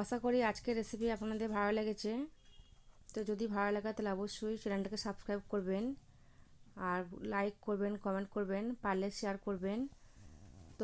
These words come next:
আজ এ পর্যন্ত, আবার ফিরে আসবে অন্য কোনো রেসিপি নিয়ে।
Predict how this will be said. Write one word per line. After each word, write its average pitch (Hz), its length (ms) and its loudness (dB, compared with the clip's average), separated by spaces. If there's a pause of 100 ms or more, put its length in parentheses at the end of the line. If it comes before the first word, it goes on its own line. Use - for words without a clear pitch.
(140)
আজ 202 160 4
এ 214 100 2
পর্যন্ত, 202 320 0 (340)
আবার 196 160 4 (100)
ফিরে 208 200 0
আসবে 196 180 -4 (100)
অন্য 202 100 0 (100)
কোনো 208 160 0
রেসিপি 202 360 -2
নিয়ে। 214 160 0